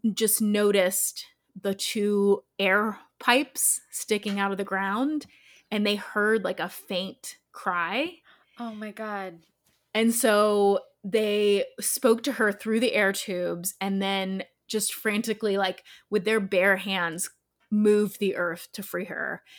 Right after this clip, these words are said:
Speaker 1: And she just
Speaker 2: Wow.
Speaker 1: kept saying, "Please don't leave me." And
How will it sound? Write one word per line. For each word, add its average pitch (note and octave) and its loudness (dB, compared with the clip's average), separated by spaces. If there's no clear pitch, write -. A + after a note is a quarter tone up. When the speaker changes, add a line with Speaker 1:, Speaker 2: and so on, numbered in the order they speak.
Speaker 1:
And F#3+ 2
she G#3 -2
just A3 0
Speaker 2:
Wow. - -10
Speaker 1:
kept A#3 0
saying, G3+ -2
"Please A3 -2
don't G#3+ -2
leave F3+ -4
me." F3+ -8
And F3 -4